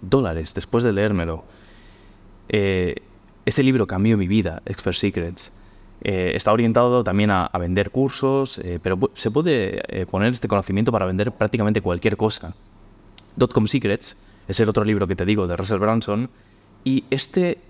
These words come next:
es un poco diferente porque está sobre todo orientado a explicarte cómo crear un embudo de ventas. Y un embudo de ventas, eh, así muy resumido,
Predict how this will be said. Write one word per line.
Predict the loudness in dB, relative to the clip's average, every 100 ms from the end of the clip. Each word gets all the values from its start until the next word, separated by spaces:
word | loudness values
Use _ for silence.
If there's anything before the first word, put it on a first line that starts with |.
| -6
es | -2
un | -2
poco | 2 0
diferente | 2 0 0 0
porque | -2 -2 -4
está | -4 -6
sobre | -2 -2 0
todo | 2
orientado | 2 2 0 -2 0 0 0
a | -2
explicarte | -6 -4 -2 0 0 -2 -4 _ _
cómo | 0 2
crear | 2 2
un | 2
embudo | 2 2 2
de | 2
ventas. | 0 0 -4 -12 -14 -18 -6
Y | -2
un | 2
embudo | 2 4 4
de |
ventas, | 4 4 2 0 -10 -20 -20 -14 -4
eh, | -4
así | -2 0 0
muy | 2 0
resumido, | 0 0 2 2